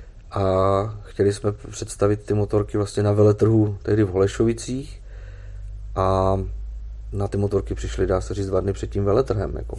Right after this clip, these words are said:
první dva kusy. Takže se to opravdu povedlo a bylo to v roce čtrnáct, kdy teda v roce třináct teprv Indián poprvé jako ukázal, jak ta motorka vypadá, jo.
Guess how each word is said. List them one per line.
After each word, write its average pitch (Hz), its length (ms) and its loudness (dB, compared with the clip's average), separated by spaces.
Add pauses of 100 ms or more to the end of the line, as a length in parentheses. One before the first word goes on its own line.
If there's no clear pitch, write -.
(140)
první 98 240 0
dva 92 160 0
kusy. - 440 -10
Takže 101 200 -8
se - 140 -6
to 95 100 -4
opravdu 98 340 2
povedlo 98 480 2 (320)
a 95 100 -6
bylo 101 160 0
to 98 100 -2
v 95 40 2
roce 98 200 -2
čtrnáct, 98 440 0
kdy 95 140 -4
teda 98 160 4
v 90 60 -2
roce 98 200 -4
třináct 101 580 2 (400)
teprv 104 300 -2
Indián 101 420 2
poprvé 101 360 0
jako 101 280 4
ukázal, 101 360 2
jak 95 80 2
ta - 100 -2
motorka 98 360 2
vypadá, 101 440 4 (260)
jo. 90 260 -4